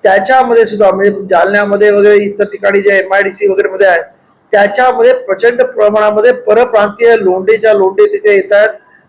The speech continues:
कामगार म्हणून त्यांना घेतलं जातंय. स्थानीय लोकांना आज तिथे रोजगार मिळत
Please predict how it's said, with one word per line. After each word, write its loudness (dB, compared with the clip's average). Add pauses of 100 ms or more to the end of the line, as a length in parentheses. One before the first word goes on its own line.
कामगार 0
म्हणून -4
त्यांना 0
घेतलं 0
जातंय. 0
स्थानीय -2
लोकांना 0 (580)
आज 2
तिथे -2
रोजगार 2
मिळत 0